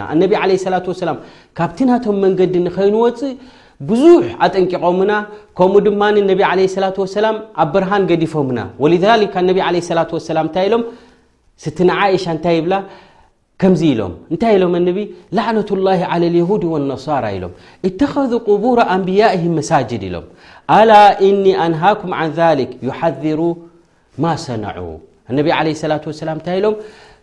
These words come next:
ኣልየሁድ ወነሳራ ስኒ ረቢ ልዓኖም ኢሎም፣ ራሕም-፣ ካብቲ ራሕምኡ ረቢ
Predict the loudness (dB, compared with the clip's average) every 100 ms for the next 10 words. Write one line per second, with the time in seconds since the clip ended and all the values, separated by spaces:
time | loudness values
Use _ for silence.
0 | _ -14 -2 0 2 2 0 0 2 0
1 | 0 -4 -4 -4 -4 -6 -8 -18 _ -6
2 | 0 0 0 -2 0 2 0 -2 -6 -12
3 | _ -14 -10 -10 -6 -6 -4 -4 -2 2
4 | 2 2